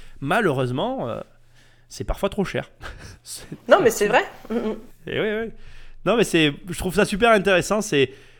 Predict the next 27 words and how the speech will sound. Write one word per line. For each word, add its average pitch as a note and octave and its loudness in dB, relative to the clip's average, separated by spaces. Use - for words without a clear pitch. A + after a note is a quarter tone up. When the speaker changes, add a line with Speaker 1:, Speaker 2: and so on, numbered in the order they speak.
Speaker 1:
ça - 0
pourrait G#3 6
faire A3+ 6
le F#3+ 6
sujet F#3 -2
d'une F3+ 0
émission F#3 2
à F#3+ 6
part E3 2
entière. E3+ 0
Euh, C3 2
tu F#3 -8
l'as F3+ 2
déjà D#3+ 4
fait, F#3 2
je C#3+ -2
vous C#3 -2
invite C#3+ -2
à C#3+ 4
aller C3+ 2
écouter C3 -4
son, A#2 -8
son B2+ -6
émission C3+ 0
sur - -4
le C3 2
sujet. B2 -4